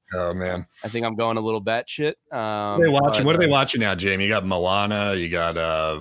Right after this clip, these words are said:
Speaker 2: Oh, Gabby's
Speaker 1: Pocahontas.
Speaker 2: Dollhouse. Uh, she's
Speaker 1: Yeah.
Speaker 2: big on the Incredibles, which is cool. Incredibles is good stuff.
Speaker 1: <laughs>
Speaker 2: Um, Missus
Speaker 1: Wow.
Speaker 2: Incredibles, she's a nice piece right there.
Speaker 1: Yeah. Yeah, Cammie's,
Speaker 2: Um,
Speaker 1: Cammie's favorite show right now, her favorite movie.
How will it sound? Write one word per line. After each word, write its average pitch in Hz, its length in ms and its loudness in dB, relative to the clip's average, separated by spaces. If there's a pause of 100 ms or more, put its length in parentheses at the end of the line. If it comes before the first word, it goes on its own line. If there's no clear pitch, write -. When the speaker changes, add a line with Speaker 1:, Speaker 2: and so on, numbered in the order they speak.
Speaker 2:
Oh, 104 380 -2
Gabby's 113 500 0
Speaker 1:
Pocahontas. 104 540 0
Speaker 2:
Dollhouse. 110 880 -4
Uh, 98 320 -4
she's 104 220 -8
Speaker 1:
Yeah. 98 60 -8
Speaker 2:
big 156 160 2
on 165 120 2
the 156 80 2 (120)
Incredibles, 110 520 -2
which 92 140 -8
is 87 120 -12
cool. 92 340 -8 (160)
Incredibles 117 460 -2
is 95 60 -10
good 92 200 -6
stuff. - 520 -6
Speaker 1:
<laughs> - 40 -18 (500)
Speaker 2:
Um, 92 540 -2 (680)
Missus 127 300 0
Speaker 1:
Wow. 123 80 2
Speaker 2:
Incredibles, 107 600 0
she's 123 280 -8
a 113 40 -4
nice 107 240 0
piece 101 380 -4
right 92 180 -6
there. 95 240 -4
Speaker 1:
Yeah. 80 120 -6 (320)
Yeah, 101 160 -2
Cammie's, 104 440 4
Speaker 2:
Um, 98 140 0
Speaker 1:
Cammie's 156 300 2
favorite 123 340 2
show 120 220 2
right 104 180 2
now, 95 200 0
her 107 140 0
favorite 107 360 0
movie. 82 520 -4